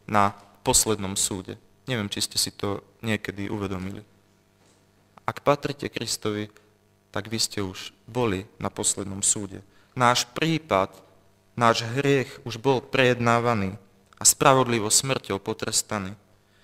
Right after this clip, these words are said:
Neexistuje nikto iný, kto by ťa v tomto mohol, a, zastúpiť okrem Krista. A kríž je, a, to sa chcem spýtať, a, každého z nás. Je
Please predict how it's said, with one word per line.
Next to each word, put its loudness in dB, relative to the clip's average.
Neexistuje 4
nikto 2
iný, 0
kto -4
by -4
ťa 8
v -14
tomto 4
mohol, 2
a, 0
zastúpiť 2
okrem 0
Krista. -4
A -6
kríž 0
je, 0
a, 6
to -2
sa 4
chcem -2
spýtať, -4
a, -10
každého 0
z -4
nás. 0
Je 6